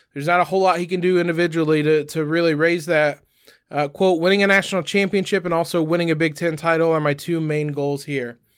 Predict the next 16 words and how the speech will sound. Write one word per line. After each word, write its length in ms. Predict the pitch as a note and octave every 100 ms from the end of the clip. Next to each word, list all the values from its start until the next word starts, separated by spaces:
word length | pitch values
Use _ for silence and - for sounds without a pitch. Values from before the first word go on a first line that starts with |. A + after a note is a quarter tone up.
| _ _ _ _ _ -
Exciting 580 | C#3+ - G3 G3+ G#3 G3
to, 220 | F#3 D#3+
to 160 | E3 F3
hear, 300 | - G#3 G3
exciting 440 | F#3 F#3 F3+ F3+
to 100 | F3
think 240 | - F#3
about. 440 | F3 F3 F3 E3+ - _ _ _ -
Uh, 400 | D3+ D3+ D3 C#3 _ -
this 680 | D#3 E3+ F#3 F3 - - - _ _ _ _ -
media 280 | F3 G3 F#3+
day 180 | F#3
from 220 | F3 F#3 F3
the 60 |
men's 320 | E3 E3+ F3+
team 400 | - F#3 F3+ E3